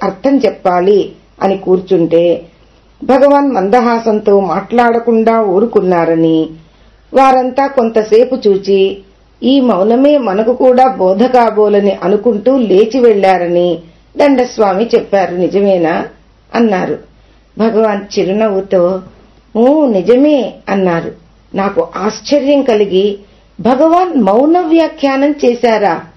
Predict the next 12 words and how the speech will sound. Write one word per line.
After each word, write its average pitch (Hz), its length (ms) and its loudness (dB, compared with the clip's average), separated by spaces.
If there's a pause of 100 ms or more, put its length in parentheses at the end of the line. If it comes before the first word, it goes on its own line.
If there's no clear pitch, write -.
(380)
అన్నాను. 170 440 0 (580)
"అవును, 254 480 0 (360)
మౌన 175 260 2
వ్యాఖ్యానమే" 277 960 0 (320)
అన్నారు 190 340 0
భగవాన్. 175 460 -2 (800)
ఇంకొకరు, 294 880 0
"మౌనం 294 520 2
అంటే 311 300 0
ఆత్మస్ఫూర్తియే 240 1040 0
కదా" 202 460 -2 (220)
అన్నారు. 165 440 0